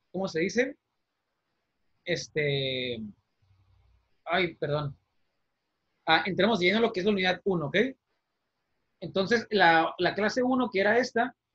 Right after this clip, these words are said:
se las tienen únicamente preparadas para darles lo que es la evaluación, ¿ok? La siguiente que vamos a comenzar, vamos a ver lo que vamos a ver la clase de hoy y la clase de lunes, ¿ok? Que no es mucho, el volumen de información sigue siendo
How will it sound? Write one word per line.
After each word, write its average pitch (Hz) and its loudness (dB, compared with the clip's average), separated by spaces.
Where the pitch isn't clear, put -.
se 170 -6
las 160 0
tienen 156 -2
únicamente 185 -2
preparadas 175 2
para 151 0
darles 147 -2
lo 165 -2
que 143 -4
es 143 -6
la 165 0
evaluación, 147 -4
¿ok? - -10
La 151 0
siguiente 175 -2
que 208 2
vamos 208 2
a 220 -4
comenzar, 202 0
vamos 170 2
a 170 2
ver 180 4
lo 208 0
que 180 4
vamos 208 2
a 170 0
ver 160 2
la 190 0
clase 196 2
de 156 4
hoy 240 4
y 196 -2
la 151 0
clase 156 -2
de 160 0
lunes, 151 0
¿ok? 143 -4
Que 180 2
no 202 2
es 208 2
mucho, 220 0
el 180 -2
volumen 180 0
de 220 2
información 202 0
sigue 214 0
siendo 214 2